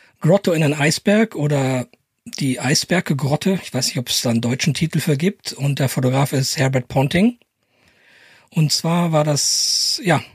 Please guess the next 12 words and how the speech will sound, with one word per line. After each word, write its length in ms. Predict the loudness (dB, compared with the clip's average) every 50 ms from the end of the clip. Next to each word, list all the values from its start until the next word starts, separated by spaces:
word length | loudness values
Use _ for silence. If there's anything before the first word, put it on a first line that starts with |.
| _ _ _ _ _
ein 280 | -6 -4 -2 -2 -4 -6 _ _ _ _ _ _ -8
absoluter 540 | -6 -6 -4 -2 0 0 2 2 2 0
Pionier 540 | 0 -2 -2 0 2 2 4 4 2 2 2
der 600 | 2 0 0 0 0 0 0 -2 -2 -2 -4 -6 -8 -14 _ _ -20
Fotografie 760 | _ -6 -4 -2 0 0 2 2 0 0 0 0 -2 -2 -2 -2
und, 320 | -2 -2 -4 -4 -6 -8 -10 -6
äh, 240 | -4 -4 -2 -2 -4 -6 _ -20 -20 -20 _ -20 _ _
vor 180 | -8 -6 -4
allen 80 | -2 -2
Dingen 140 | -2 -2 -2
auch 180 | -2 -4 -4 -2
Videografie. 720 | -2 0 0 2 2 2 2 0 2 2 2 2 2